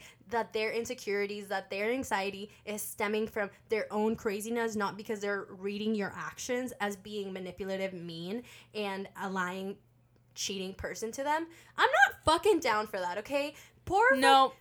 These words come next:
Speaker 1: No.
Speaker 2: No, canceled.
Speaker 1: Yeah. <laughs>
Speaker 2: I feel like my gaslighting stories, like, not that fun, but towards the end of my relationship, with my ex, he started, like, accusing me of cheating,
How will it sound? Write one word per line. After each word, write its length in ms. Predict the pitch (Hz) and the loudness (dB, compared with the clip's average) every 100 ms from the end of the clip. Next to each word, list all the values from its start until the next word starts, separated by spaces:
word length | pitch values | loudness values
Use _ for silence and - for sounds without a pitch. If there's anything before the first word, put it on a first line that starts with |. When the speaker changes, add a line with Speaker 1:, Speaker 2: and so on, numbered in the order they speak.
| _ | _
Speaker 1:
No. 360 | 330 440 269 - - _ _ _ | 0 2 2 -2 -14 _ _ _
Speaker 2:
No, 400 | 247 262 254 226 - | -6 2 4 2 0
canceled. 680 | 294 285 277 262 220 226 214 | 2 2 4 2 2 0 -4
Speaker 1:
Yeah. 240 | 262 262 208 185 - - | 0 2 2 -2 -16 -10
<laughs> 720 | - - - _ _ _ - | -8 -8 -12 _ _ _ 8
Speaker 2:
I 160 | 262 285 | 8 8
feel 140 | 381 | 4
like 140 | 359 254 | 2 4
my 200 | 240 233 | 2 4
gaslighting 880 | 247 247 - 254 247 247 240 240 - _ | 4 4 4 2 4 2 -2 -6 -10 _
stories, 600 | - - 233 220 226 233 | -14 -6 -4 -2 -4 -2
like, 280 | 220 175 - _ _ _ | -2 -2 -4 _ _ _
not 260 | 233 226 | 2 4
that 200 | 269 269 | 8 6
fun, 480 | - 196 151 165 247 - - - - | 6 0 2 2 -2 -6 -20 -18 -2
but 140 | 233 | 0
towards 260 | 247 247 254 | 2 0 2
the 140 | 277 | 0
end 160 | 185 196 | 2 2
of 80 | 214 | 0
my 140 | 214 | 0
relationship, 1120 | 185 175 92 113 - 185 185 - 185 170 160 - - - _ _ | 0 -2 -2 -6 -6 -4 -4 0 2 2 -2 -10 -10 -12 _ _
with 160 | 196 202 | -8 -4
my 180 | 175 165 | -4 -2
ex, 340 | - 170 - - - - | -2 -2 -4 -12 -18 -12
he 80 | 269 | -8
started, 280 | 285 311 359 | -4 -2 -2
like, 140 | 359 | -4
accusing 540 | - - 196 185 190 | -6 -8 -8 -6 -6
me 120 | 196 196 | -4 -4
of 100 | 180 | -6
cheating, 580 | - 147 135 170 233 | -10 -8 -4 -4 -4